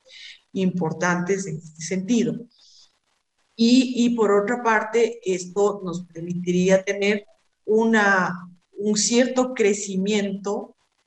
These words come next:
post pandemia, pero que es un crecimiento que no podríamos decir que es sostenido, que si no es un crecimiento eventual. Nuestras economías están sumamente golpeadas.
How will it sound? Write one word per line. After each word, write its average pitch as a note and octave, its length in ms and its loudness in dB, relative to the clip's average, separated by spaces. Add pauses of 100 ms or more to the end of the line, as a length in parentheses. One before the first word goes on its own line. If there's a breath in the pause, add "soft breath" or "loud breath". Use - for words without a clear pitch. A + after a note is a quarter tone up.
(140)
post F#3+ 260 0
pandemia, G3 680 4
pero G3+ 260 2
que A#3+ 120 -2
es C4 120 0
un C#4+ 180 -8
crecimiento F#3+ 1120 -2 (400 soft breath)
que G3 100 -4
no G3 220 0
podríamos G3+ 560 0
decir G3+ 300 -6
que - 100 -20
es - 80 -12
sostenido, F3 600 -6
que E3+ 120 -12
si F3 180 -12
no F#3 260 2
es G3+ 160 -2
un G3+ 80 -8 (220)
crecimiento E3 560 -8
eventual. D#3 360 -10 (1000)
Nuestras G#3 400 2
economías G3 720 2
están F#3 440 -4
sumamente F3+ 680 -2
golpeadas. F3+ 760 -4